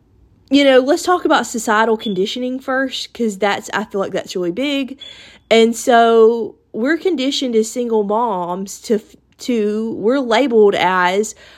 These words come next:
our kids come from broken homes. How many of you have heard that? How many of you have been, ever been told, "Oh, well, they have a broken home because it's a one-parent home"? Where's dad? You know, this poor, struggling, single mom.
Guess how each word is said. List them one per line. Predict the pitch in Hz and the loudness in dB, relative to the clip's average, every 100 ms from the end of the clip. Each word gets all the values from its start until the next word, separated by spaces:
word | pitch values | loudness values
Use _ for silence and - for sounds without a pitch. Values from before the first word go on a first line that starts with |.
| _ - | _ 0
our | 208 254 | 2 2
kids | - 233 196 196 | 2 4 4 2
come | 214 196 | -6 -4
from | 214 202 | -4 -2
broken | 185 180 190 196 | -2 -2 -4 -4
homes. | 185 151 156 196 196 | -4 -6 -8 -14 -4
How | 254 | 0
many | 269 320 | 2 2
of | 277 | 2
you | 254 | 2
have | 226 | 2
heard | 208 180 | -2 -4
that? | 127 - | -6 -6
How | 220 | -4
many | 254 | -2
of | 285 | -2
you | 262 | 0
have | 254 | 0
been, | 226 220 | 2 0
ever | - 208 | 0 0
been | 220 | 0
told, | 226 208 196 | 0 -2 -2
"Oh, | 208 208 | 0 2
well, | 208 | 2
they | 196 202 | 0 -2
have | 220 202 | -4 -6
a | |
broken | 190 180 180 196 | -4 -4 -4 -6
home | 190 190 | -6 -6
because | 190 190 | -6 -6
it's | 170 185 | -6 -6
a | |
one-parent | 180 185 190 208 185 180 | -6 -6 -6 -8 -8 -10
home"? | 170 - - 202 _ _ _ _ - - _ _ - | -10 -12 -14 -18 _ _ _ _ -20 -20 _ _ -2
Where's | 196 214 226 | 4 4 4
dad? | 202 165 160 - - | 2 0 -2 -8 -8
You | - 208 | -4 -2
know, | 185 175 | 0 -2
this | 175 190 220 | -2 -2 -4
poor, | - 247 240 | -6 0 2
struggling, | 233 - 240 220 220 220 220 | 0 -2 0 2 2 2 0
single | - 208 208 202 | -2 -2 0 0
mom. | 190 175 - - 202 196 | 0 -4 -8 -14 -14 -18